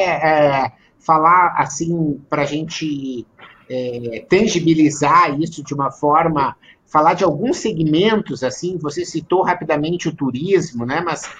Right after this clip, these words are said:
eu queria que você falasse um pouquinho de turismo, de educação, né? E outros aí que você a-, acredita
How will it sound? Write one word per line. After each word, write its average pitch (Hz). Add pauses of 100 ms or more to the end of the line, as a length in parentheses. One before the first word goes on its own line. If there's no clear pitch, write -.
(200)
eu 123
queria 185
que -
você 220
falasse 202
um 175
pouquinho 170
de -
turismo, 143
de 139
educação, 165 (380)
né? 160
E 160
outros 185
aí 156
que 170
você 160
a-, 156
acredita 156